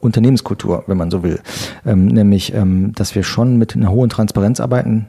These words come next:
Das ist für viele ungewohnt, altersunabhängig, dass wir mit n-, auch einer persönlichen Offenheit arbeiten, sprich,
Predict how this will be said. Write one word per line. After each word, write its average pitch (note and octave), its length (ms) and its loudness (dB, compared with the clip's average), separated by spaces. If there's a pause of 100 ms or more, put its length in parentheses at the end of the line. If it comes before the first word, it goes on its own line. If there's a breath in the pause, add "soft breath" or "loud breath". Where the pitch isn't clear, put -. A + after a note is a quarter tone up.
(160)
Das G#2+ 140 -6
ist A#2 100 -8
für - 160 -8
viele A#2+ 260 0
ungewohnt, B2 580 0 (500 loud breath)
altersunabhängig, A#2+ 920 0 (300 loud breath)
dass - 200 -2
wir G#2 60 2
mit G2 220 0
n-, A#2 160 -4 (180)
auch - 180 -6
einer G2 140 2
persönlichen A#2+ 480 0
Offenheit B2 420 0
arbeiten, G#2+ 380 0
sprich, - 540 -4